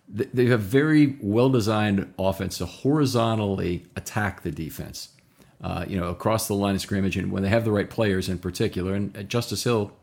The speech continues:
now maybe seems like he's the right back for this team, uh, to, to, to threaten with speed to the outside. You can threaten with a jet sweep to the other side with Duvernay. You can go the counter to pr-, to provide, uh, you know, stress to that side of the field. But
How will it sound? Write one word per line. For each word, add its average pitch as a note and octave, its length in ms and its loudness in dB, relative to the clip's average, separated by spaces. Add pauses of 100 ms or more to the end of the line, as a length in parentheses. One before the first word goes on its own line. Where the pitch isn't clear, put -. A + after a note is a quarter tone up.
now F#2 180 -2
maybe F#2+ 240 0
seems G2 300 -2
like F2+ 160 -4
he's F#2 140 -4
the F2+ 60 -4
right F#2 200 -4
back F#2+ 260 -6
for C3+ 80 -10
this - 160 -10
team, E2+ 340 -10 (560)
uh, F2+ 260 -2 (180)
to, A2 100 -2
to, G2+ 240 0
to F2+ 300 -2
threaten A2 400 -4
with G2 100 -2
speed G#2+ 260 -2
to G2 80 0
the G2 140 0
outside. F2+ 640 -2 (360)
You F2 120 -8
can F2+ 100 0
threaten F#2 400 -2
with F2 140 -2
a F2 60 -4
jet G#2 260 0
sweep G2+ 320 0
to F#2+ 100 -2
the F2+ 100 0
other G2+ 160 2
side F#2+ 480 -2
with D#2+ 160 -6
Duvernay. G#2 580 0
You E2 120 -2
can F2 140 -6
go E2 180 -8
the D#2+ 100 -10
counter G#2 560 2
to F2+ 100 -2
pr-, - 200 -6 (140)
to E2 240 -4 (340)
provide, F#2 480 -4 (480)
uh, F2+ 500 -4 (200)
you F2 140 -10
know, F#2+ 60 -2
stress - 340 0
to G2+ 100 -2
that G2 180 -2
side G2 180 0
of F2+ 60 -4
the F#2 60 -4
field. G2 360 -4
But F#2+ 200 -6